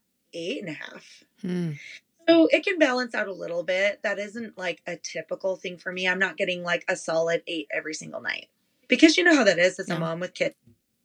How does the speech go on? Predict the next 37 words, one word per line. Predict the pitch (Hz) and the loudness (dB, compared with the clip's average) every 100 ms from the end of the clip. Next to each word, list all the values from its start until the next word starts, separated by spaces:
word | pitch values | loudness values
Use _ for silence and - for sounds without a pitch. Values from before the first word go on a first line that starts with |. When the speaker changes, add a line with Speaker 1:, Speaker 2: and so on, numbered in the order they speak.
| _ _ _ _ | _ _ _ _
Speaker 3:
Yeah. | - 151 | -6 2
Speaker 1:
And | 214 208 98 - - _ _ - | 2 2 -2 -14 -20 _ _ -4
back | 247 277 | -2 -2
in | |
the | 247 | -4
day | 220 208 | -6 -6
when | 202 | -6
my | 185 | -8
kids | 180 - | -10 -10
were | 175 | -6
little, | 175 202 277 | -2 0 2
little, | 196 175 170 165 170 _ _ _ _ - | 0 -2 -4 -4 -6 _ _ _ _ -2
I | |
was | 208 | 0
getting | 214 156 | 0 -4
up | 185 185 | -6 -8
in | 175 | -8
the | |
middle | 175 170 | -4 -2
of | 170 | -2
the | 165 | 0
night | 170 - | -4 -4
to | - | -10
change | 185 170 | -8 -6
their | - 220 | 0 4
diapers | 285 269 190 - | 6 6 0 0
and | 180 185 | -4 -2
nurse | 196 190 | -2 -2
them. | - 170 165 | -6 -6 -6
And, | 160 160 160 | -8 -8 -4
you | 185 | -2
know, | 165 165 160 - - _ _ _ | 0 0 -2 -8 -20 _ _ _
you're | 233 277 | 6 6
not | 233 - | 6 2
getting | - 165 | -4 -4
solid | - 151 - | -6 -6 -6
sleep. | - 156 - | -8 -8 -8